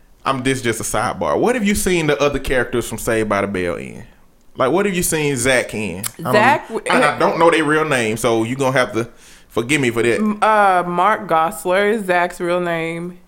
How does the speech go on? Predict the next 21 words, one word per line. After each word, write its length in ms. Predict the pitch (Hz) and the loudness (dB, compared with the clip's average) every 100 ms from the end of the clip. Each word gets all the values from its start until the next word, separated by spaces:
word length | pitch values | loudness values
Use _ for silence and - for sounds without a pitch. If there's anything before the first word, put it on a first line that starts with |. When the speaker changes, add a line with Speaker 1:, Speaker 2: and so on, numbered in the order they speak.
| - - | -20 -2
Speaker 2:
And 580 | 175 175 175 165 170 170 - | 0 2 2 0 -2 -6 -4
he 200 | 233 247 | 0 0
was 220 | 247 208 | 0 2
on 220 | 208 202 | 2 2
that 260 | 196 196 - | 2 0 -2
show 720 | - 220 196 196 196 190 185 | -2 2 4 4 4 4 4
about 420 | 180 180 180 - | 4 0 0 -4
him 200 | 208 240 | -2 0
and 120 | 196 | 0
the 100 | 175 | -2
guy 260 | 160 165 175 | 2 2 4
were, 140 | 180 | 2
the, 360 | 160 - - 170 | -2 -6 -8 -6
were 120 | 175 | -8
supposed 280 | 170 196 185 | -2 0 0
to 60 | 175 | -2
be 80 | |
lawyers. 640 | 160 156 170 196 208 208 202 | -2 2 2 2 2 0 0
Was 120 | 185 | -2
it 120 | - | -4
Suits? 640 | - 277 480 - - - | -6 -4 -4 -4 -18 -18